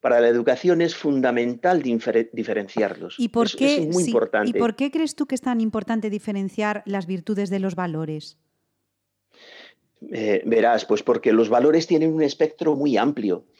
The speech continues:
Speaker 1: Están presentes en todas las facetas de la vida humana. Siempre estamos valorando, ¿no? Y por tanto, en la educación,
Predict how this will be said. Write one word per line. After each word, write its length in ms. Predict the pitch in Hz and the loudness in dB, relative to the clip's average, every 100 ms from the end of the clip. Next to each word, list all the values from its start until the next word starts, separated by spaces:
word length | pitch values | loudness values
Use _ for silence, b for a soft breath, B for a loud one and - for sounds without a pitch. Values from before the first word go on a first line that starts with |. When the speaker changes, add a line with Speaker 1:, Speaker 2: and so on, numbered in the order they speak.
| b b | b b
Speaker 1:
Están 320 | - - 156 | -10 -2 0
presentes 520 | 156 147 170 170 165 123 | 2 2 2 2 0 0
en 160 | 117 | 0
todas 320 | 175 180 151 | 2 2 0
las 120 | 135 - | -2 -6
facetas 460 | 123 156 - 120 | -6 -4 -2 0
de 100 | 120 | 2
la 80 | 98 | 2
vida 220 | 120 104 | 2 2
humana. 480 | 95 104 135 107 92 b b b | 2 2 0 -2 -6 b b b
Siempre 420 | - 147 151 156 | -2 0 2 0
estamos 360 | - 135 120 | 0 -2 0
valorando, 580 | 113 104 95 170 135 95 | 0 0 2 0 -2 -4
¿no? 220 | 135 196 b b b b _ - | -4 -10 b b b b _ -6
Y 80 | 127 | 0
por 180 | 131 131 | 0 2
tanto, 320 | 170 170 180 | 0 2 4
en 80 | 135 | 4
la 60 | |
educación, 720 | 120 120 110 - 180 175 214 | 2 0 -2 2 2 2 0